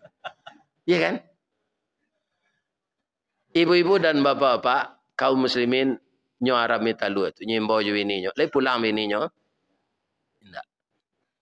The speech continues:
Sampai talu menateh, lah jadi anak.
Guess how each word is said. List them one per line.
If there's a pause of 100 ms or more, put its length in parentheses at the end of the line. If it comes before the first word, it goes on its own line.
(140)
Sampai
talu
menateh, (120)
lah
jadi
anak.